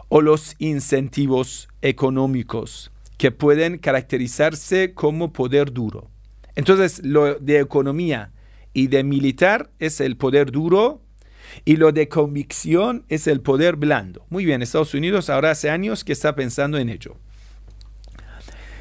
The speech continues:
Entonces dice, el poder es la capacidad de influir en las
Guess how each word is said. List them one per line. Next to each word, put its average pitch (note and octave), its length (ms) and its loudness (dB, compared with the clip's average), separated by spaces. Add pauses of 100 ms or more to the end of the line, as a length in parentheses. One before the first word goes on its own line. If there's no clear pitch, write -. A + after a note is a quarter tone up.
(140)
Entonces A3 460 2
dice, B3 400 0
el F#3 260 2
poder F#3+ 560 0
es A#3+ 240 -2
la F#3+ 140 0
capacidad C#3+ 680 2
de E3 160 0
influir C#3 640 0
en C3 240 -2
las B2 400 -2